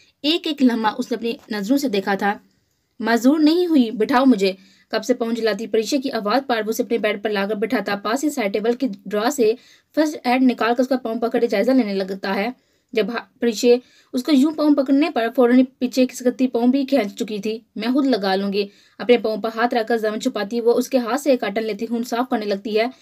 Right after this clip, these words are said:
जब किंग उसके हाथ से कार्टन छीन कर उस पर दवा लगाता खुद साफ करने लगता है। क्या मसला है? उसका हाथ हटाने के चक्कर में वो अपना दूसरा जख्मी पाँव ठंडे फर्श पर मार चुकी थी। वो ठंड उसे सीधा अपने जिस्म के अंदर जाती हुई महसूस हुई थी।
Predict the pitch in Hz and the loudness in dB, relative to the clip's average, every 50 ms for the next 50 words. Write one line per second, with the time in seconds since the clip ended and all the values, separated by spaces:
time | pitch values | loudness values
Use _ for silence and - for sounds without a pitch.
0 | _ _ _ _ - 247 269 269 254 - 330 349 - 277 285 - 311 294 269 285 | _ _ _ _ 4 6 6 6 4 0 -4 -4 -6 -8 -6 -4 -2 -2 -2 -2
1 | 285 359 320 - 240 220 220 233 233 240 - - - 254 285 320 320 - 220 208 | -4 -4 -6 -4 -4 -4 -2 -2 -4 -6 -4 0 4 4 4 4 4 2 0 0
2 | 220 254 - _ _ _ _ _ _ 277 277 269 - 320 302 320 311 - - 208 | 0 -4 -6 _ _ _ _ _ _ -4 -4 -2 0 0 0 0 -2 -6 -4 0
3 | 247 233 220 214 226 226 214 220 208 202 226 240 254 - 302 262 - - 226 202 | 2 2 4 4 2 2 0 -2 -2 -2 -2 -4 -4 -4 -4 -4 -2 -2 -4 -4
4 | 202 - 214 202 214 208 202 196 - 214 202 202 196 226 - _ _ _ _ _ | -4 -6 -6 -4 -2 -2 -2 -2 -4 -4 -2 -2 -2 -4 -6 _ _ _ _ _
5 | _ _ _ _ _ _ _ _ _ _ _ _ _ _ - - 311 359 370 339 | _ _ _ _ _ _ _ _ _ _ _ _ _ _ -4 -2 0 0 0 0
6 | 262 - 262 226 220 214 208 240 381 - - - - - - - - - - - | 0 2 2 2 2 0 -4 -6 -10 -14 -16 -18 -16 -14 -12 -12 -12 -12 -14 -18
7 | _ _ _ _ _ _ - - - 320 294 269 285 311 294 311 277 254 240 226 | _ _ _ _ _ _ -6 -2 0 0 0 0 -2 -2 -4 -2 0 0 0 0
8 | 233 240 262 247 254 233 - 240 240 240 240 233 240 226 220 226 226 226 202 240 | 2 2 2 2 2 2 2 2 2 2 2 2 2 0 0 -2 -6 -2 -2 -2
9 | 240 - 320 311 294 262 226 220 240 214 214 226 - - 196 214 226 233 - 247 | 0 0 0 -2 -2 -2 -2 -2 -2 -2 -2 -4 -4 -4 -4 -4 -4 -4 -6 -2
10 | 226 220 233 247 - 226 233 - 262 240 233 214 214 233 247 247 202 226 196 226 | -2 -2 -2 -2 -2 -4 -2 -2 -2 -2 -2 -2 -4 -4 -6 -6 -6 -4 -4 -2
11 | 220 214 - - 202 202 202 202 240 220 220 214 220 208 - - 240 214 254 247 | -4 -4 -4 -4 -4 -4 -2 -2 -2 -2 -4 -6 -8 -10 -10 -10 0 4 6 6
12 | 262 262 - - - _ - - 311 269 330 320 294 302 285 254 247 269 254 247 | 6 4 -2 -14 -20 _ -8 -6 -2 0 2 2 4 4 4 4 4 4 2 4
13 | 247 254 226 220 226 214 220 214 202 240 247 247 233 226 226 - 262 269 277 - | 4 2 0 0 0 0 0 0 2 2 2 2 2 -2 -2 -2 -2 -2 0 0
14 | 254 202 196 214 208 214 208 - | -2 0 0 0 0 0 -2 -4